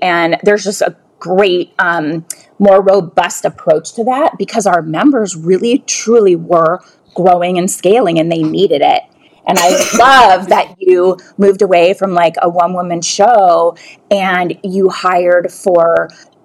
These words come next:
Speaker 1: your weaknesses. I mean, you're probably good at everything, but there are things you don't love doing.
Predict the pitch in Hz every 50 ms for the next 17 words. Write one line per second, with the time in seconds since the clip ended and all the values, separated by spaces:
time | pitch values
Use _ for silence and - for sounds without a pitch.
0 | - - 202 190 196 185 175 165 165 160 156 156 151 - - - 175 208 247 220
1 | - 277 294 294 - - 294 285 262 254 277 233 202 - - 180 180 175 165 160
2 | 185 247 - - 302 214 254 233 233 214 - - 180 175 - - 175 170 175 180
3 | - 165 175 185 - 269 - 480 403 - - 254 277 254 202 208 226 220 208 -
4 | - 185 185 180 180 170 156 170 165 156 127 143 165 277 302 330